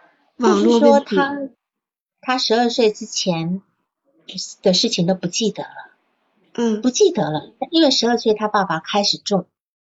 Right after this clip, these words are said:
Speaker 1: 重病到不能工作。
Speaker 2: 是。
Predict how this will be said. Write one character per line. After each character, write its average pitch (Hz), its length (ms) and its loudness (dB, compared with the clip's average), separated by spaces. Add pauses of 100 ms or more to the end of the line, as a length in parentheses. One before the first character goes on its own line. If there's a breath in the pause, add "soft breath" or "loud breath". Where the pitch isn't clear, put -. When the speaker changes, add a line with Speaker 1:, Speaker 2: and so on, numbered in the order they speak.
(100)
Speaker 1:
重 240 240 0
病 202 180 2
到 185 120 2
不 180 120 -6
能 156 160 -2
工 165 220 -8
作。 - 240 -18 (1160)
Speaker 2:
是。 - 420 2